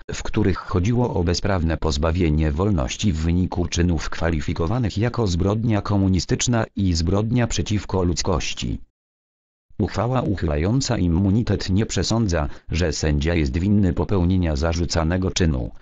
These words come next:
ale umożliwia dalsze prowadzenie sprawy karnej przez odpowiednie organy państwowe.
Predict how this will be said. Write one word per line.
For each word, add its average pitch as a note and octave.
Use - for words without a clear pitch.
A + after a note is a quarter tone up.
ale B2
umożliwia F2+
dalsze B2
prowadzenie E2+
sprawy D2+
karnej A#2
przez D2+
odpowiednie A2
organy G2+
państwowe. C#2+